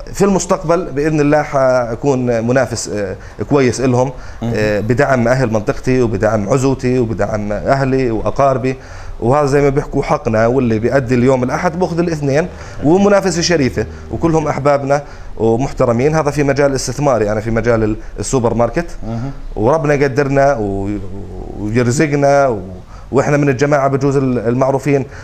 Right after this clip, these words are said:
Speaker 1: بالايد البيضاء والايد الممدوده،
Speaker 2: مهم.
Speaker 1: و-،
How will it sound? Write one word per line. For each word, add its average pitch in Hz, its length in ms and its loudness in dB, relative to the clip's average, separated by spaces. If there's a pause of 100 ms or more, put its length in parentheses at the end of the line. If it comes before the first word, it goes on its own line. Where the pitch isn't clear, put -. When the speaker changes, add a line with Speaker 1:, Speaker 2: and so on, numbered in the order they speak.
(120)
Speaker 1:
بالايد 127 360 2
البيضاء 127 520 4
والايد 113 320 0
الممدوده، 127 720 2 (180)
Speaker 2:
مهم. 113 200 -6
Speaker 1:
و-، 104 340 -2